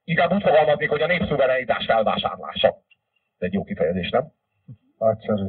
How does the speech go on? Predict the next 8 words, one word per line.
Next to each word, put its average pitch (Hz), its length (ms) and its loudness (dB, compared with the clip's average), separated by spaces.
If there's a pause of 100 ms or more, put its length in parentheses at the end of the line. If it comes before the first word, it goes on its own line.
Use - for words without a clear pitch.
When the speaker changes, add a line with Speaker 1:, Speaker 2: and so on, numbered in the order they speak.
(100)
Speaker 1:
Privatizálni 123 760 0
a 120 180 0
demokráciát. 98 840 -4 (3500)
A, - 880 -8
a, - 340 2 (240)
a, 113 280 4 (960)
a 120 100 0
választójogot. 110 920 0